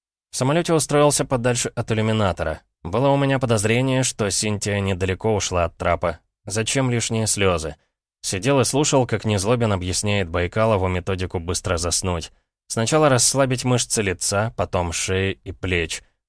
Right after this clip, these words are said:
Представить себе синее небо с белыми облаками. Закрыть глаза. Я закрыл.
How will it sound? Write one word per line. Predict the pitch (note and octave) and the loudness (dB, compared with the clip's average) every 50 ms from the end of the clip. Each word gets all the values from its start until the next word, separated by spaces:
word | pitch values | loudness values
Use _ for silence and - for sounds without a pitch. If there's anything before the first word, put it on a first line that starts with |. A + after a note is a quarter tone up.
| _ | _
Представить | - A2 A2 - - D3+ D3 C#3+ C#3+ - | -4 -4 -2 -2 0 0 2 2 2 0
себе | - B2 B2 B2 | 0 0 0 0
синее | A2 - - A#2+ A#2 A#2 A#2 A2 G#2+ | 0 0 0 0 0 0 0 0 0
небо | A#2+ C3 B2+ A2 G#2+ | 0 0 0 0 0
с | F2+ E2+ | -2 -2
белыми | E2+ G2 G2 G2 F#2+ F#2+ F#2+ | -2 0 0 2 2 2 0
облаками. | F2+ F2 F2+ F2 E2+ - G2+ F#2 F2 E2 D#2+ - _ _ _ | 0 0 0 -2 -2 0 0 0 0 -2 -6 -10 _ _ _
Закрыть | F2 F#2 G2 F#2+ - A2 G#2 F#2+ | -8 -6 -6 -4 -2 -4 -4 -2
глаза. | F#2+ G2+ G2+ G2 F#2+ F#2 F2+ E2 D#2 - - _ _ _ _ _ _ _ _ _ _ - | -2 0 0 0 0 0 0 0 -2 -2 -6 _ _ _ _ _ _ _ _ _ _ -8
Я | G#2+ G#2+ B2 | -4 -2 0
закрыл. | A#2+ B2 B2+ B2+ - A2+ G2 F2+ E2 - | 0 0 0 0 2 2 2 2 0 -4